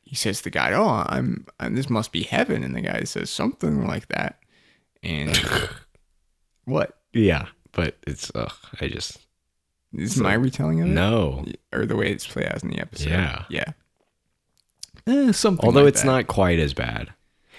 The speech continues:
Speaker 2: The, what the, what's stupid is that he keeps asking the question, like, "I'm such a, I was such a louse. Why am I, you know,
Speaker 1: And
Speaker 2: and
Speaker 1: it
Speaker 2: now
Speaker 1: never
Speaker 2: look how great
Speaker 1: occurs
Speaker 2: it
Speaker 1: to
Speaker 2: is."
Speaker 1: him.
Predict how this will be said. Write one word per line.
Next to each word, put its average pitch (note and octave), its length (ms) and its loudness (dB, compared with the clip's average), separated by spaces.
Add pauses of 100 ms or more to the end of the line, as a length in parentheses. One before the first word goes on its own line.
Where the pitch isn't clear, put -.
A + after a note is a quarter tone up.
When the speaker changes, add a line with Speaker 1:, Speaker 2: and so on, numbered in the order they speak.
(160)
Speaker 2:
The, G#2+ 100 4
what C#3 220 6
the, C#3 140 4
what's C#3 220 4
stupid E3 500 4
is G#2+ 200 2
that A2 200 4
he A2 180 2
keeps - 420 -2
asking F#2 500 2
the E2+ 100 0
question, F2+ 500 0
like, C#2+ 260 -2 (440)
"I'm C#3 240 4
such B2+ 260 4
a, F#2+ 220 6 (200)
I C3 140 4
was C#3+ 160 6
such G2+ 200 4
a D#2 120 4 (260)
louse. F#2+ 760 2
Why A#2 320 2
am D2+ 120 0
I, G#2 340 2 (120)
you F2 160 2
know, D#2 220 2 (140)
Speaker 1:
And G#2 200 -4
Speaker 2:
and F2 140 4
Speaker 1:
it F#2 40 6
Speaker 2:
now A2 60 8
Speaker 1:
never C#3+ 300 8
Speaker 2:
look G#2 60 6 (140)
how F#2 60 4
great G#2 320 2
Speaker 1:
occurs B2+ 60 4
Speaker 2:
it E2+ 80 4
Speaker 1:
to D#2+ 100 0
Speaker 2:
is." - 60 -4
Speaker 1:
him. G2 360 -6